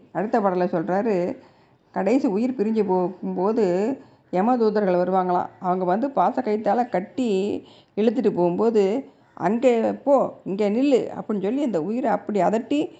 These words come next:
இழுத்துட்டு போய், அந்த நரகத்துல, தீ எரிஞ்சக்கூடிய அந்த நரகத்துல நடுவுல கொண்டு போய் நிப்பாட்டிடுவாங்க அப்படின்னு சொல்றாரு. "கொள்ளிடு குத்து" என்று கூறி,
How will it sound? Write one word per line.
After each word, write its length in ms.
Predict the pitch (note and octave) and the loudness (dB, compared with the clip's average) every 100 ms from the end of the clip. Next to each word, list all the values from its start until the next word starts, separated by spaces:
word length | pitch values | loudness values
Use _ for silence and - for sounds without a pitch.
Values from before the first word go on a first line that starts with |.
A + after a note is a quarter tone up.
| _ _ - | _ _ -4
இழுத்துட்டு 260 | G3+ A3+ | -2 -2
போய், 600 | G#3+ F#3+ A#3 C#4 G3+ - - _ _ | -2 0 2 2 0 -2 -12 _ _
அந்த 220 | - F#3+ | -4 0
நரகத்துல, 840 | F3+ F#3 A#3+ B3+ C4 B3 A3 - | 2 2 2 0 0 0 0 -2
தீ 520 | - A#3+ C#4+ C4+ G#3+ G#3 | -4 -2 0 2 2 2
எரிஞ்சக்கூடிய 500 | B3 B3 B3 A3+ G3 | 0 -4 -4 -2 0
அந்த 500 | F#3 F3 E3 E3+ F#3 - _ _ | 0 0 0 -2 -6 -14 _ _
நரகத்துல 440 | - F#3+ A3 G#3 B3 | 0 2 2 -2 -2
நடுவுல 440 | D4 F3+ G3+ G#3 | 0 2 2 0
கொண்டு 100 | G3 | 0
போய் 180 | F#3 G3+ | -2 -2
நிப்பாட்டிடுவாங்க 800 | F#3 F3 F#3 F3 D3 C#3+ D#3+ D3+ - _ _ - | -2 -4 -4 -4 -4 -2 -2 -4 -10 _ _ -6
அப்படின்னு 320 | D#3 F3 E3 | -2 0 0
சொல்றாரு. 320 | D#3+ D#3+ D3 - - | 0 -2 -2 -4 0
"கொள்ளிடு 480 | A#3+ C4+ C4 C#4 C4+ | 2 2 0 -2 -4
குத்து" 360 | A#3 - C#4+ | -8 -6 -4
என்று 340 | B3 G#3+ G3 F#3+ | -2 -2 -4 -4
கூறி, 500 | G#3+ A3+ - - | -6 -2 -4 -4